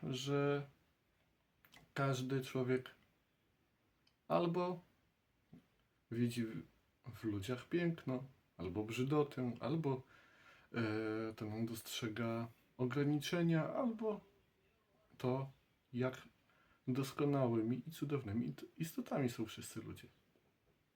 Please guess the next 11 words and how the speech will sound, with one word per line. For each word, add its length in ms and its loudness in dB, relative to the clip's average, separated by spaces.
Tak 180 4
samo 480 4
doświadcza 880 0
wszystkich 880 -6
ludzi, 420 0
jak 320 -2
i 120 0
z-, 200 -2
zwierzęta 640 4
czy 160 -2
rośliny. 440 2